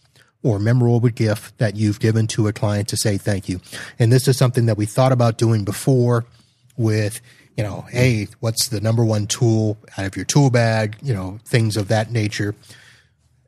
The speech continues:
So we're gonna start doing that. I know it's the middle of the month, so I don't know if this will get a full month or if we'll keep it going for a month and a half. I don't know. We'll see how it goes, but just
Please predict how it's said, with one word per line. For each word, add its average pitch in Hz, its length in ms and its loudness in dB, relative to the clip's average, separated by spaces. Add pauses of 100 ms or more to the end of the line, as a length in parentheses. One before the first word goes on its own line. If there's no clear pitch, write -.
So 104 220 -2
we're 123 240 2
gonna 131 220 2
start 117 300 0
doing 139 260 2
that. 147 340 0 (220)
I 113 100 -2
know 107 160 0
it's 123 140 -2
the 127 80 0
middle 117 420 2
of 143 120 0
the 160 80 2
month, 151 560 -2 (960)
so - 200 -2
I 101 60 -2
don't 110 140 -2
know 113 80 0
if 104 100 -2
this 113 200 0
will 110 80 0
get 107 100 0
a 104 60 0
full 131 260 2
month 135 340 0
or 104 140 -4
if 92 100 -8
we'll 104 340 -2 (960)
keep 127 220 0
it 120 100 -4
going 117 580 2 (800)
for - 160 0
a 104 40 0
month 113 180 0
and 120 100 0
a 110 40 0
half. 117 220 2
I 110 80 0
don't 107 140 -4
know. 92 180 -10
We'll 127 120 2
see 131 180 2
how 117 160 2
it 107 80 -2
goes, 101 260 -6
but 110 360 -2 (580)
just - 360 -4